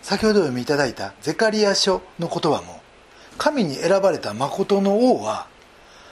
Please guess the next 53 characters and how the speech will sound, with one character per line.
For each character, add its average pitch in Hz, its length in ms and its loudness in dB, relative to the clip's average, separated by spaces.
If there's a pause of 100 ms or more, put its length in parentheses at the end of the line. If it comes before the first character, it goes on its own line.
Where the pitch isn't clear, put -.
(320)
戦 233 340 2
い 220 80 2
を 214 80 4
象 220 240 0
徴 208 200 0
す 202 140 -4
る 190 100 0
馬 196 340 2 (180)
で 139 80 0
は 147 120 -2
な 117 120 -10
く、 - 160 -16 (480)
あ 185 180 2
え 269 120 2
て 156 260 0
ロ 190 180 4
バ 220 160 2
に 127 180 -12
乗 139 160 -6
っ 147 40 -14
て - 340 -12
や 135 160 0
っ - 60 -6 (180)
て 190 120 2
来 185 200 -6
ら 175 200 2
れ 170 160 0
る 185 180 0 (640)
と - 100 -14
言 92 120 -14
い 80 60 -18
ま - 120 -14
す。 - 180 -18 (680)
ゼ 131 100 -6
カ 151 120 -2
リ 151 100 2
ア 143 60 2
の 143 120 -6
九 143 180 -4
章 - 160 -6 (100)
九 151 140 -8
節 - 240 -12
か - 100 -14
ら - 60 -18
十 - 140 -12
節 - 300 -12
で - 80 -20
す。 - 180 -20 (1400)
「娘 196 340 2
シ - 200 2
オ 165 60 2
ン 113 120 -6
よ、 - 140 -14